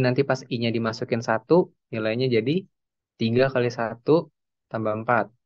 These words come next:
tujuh. Pas I-nya dua, dimasukin tiga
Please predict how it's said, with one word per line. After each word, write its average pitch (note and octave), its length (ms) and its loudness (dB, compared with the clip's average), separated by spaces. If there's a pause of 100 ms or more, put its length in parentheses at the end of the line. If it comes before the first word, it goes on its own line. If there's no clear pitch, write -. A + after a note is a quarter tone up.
(580)
tujuh. G#2+ 360 -2 (880)
Pas A#2+ 140 2 (100)
I-nya B2 180 2
dua, C#3+ 400 4 (260)
dimasukin A2 520 -2 (220)
tiga A#2+ 200 0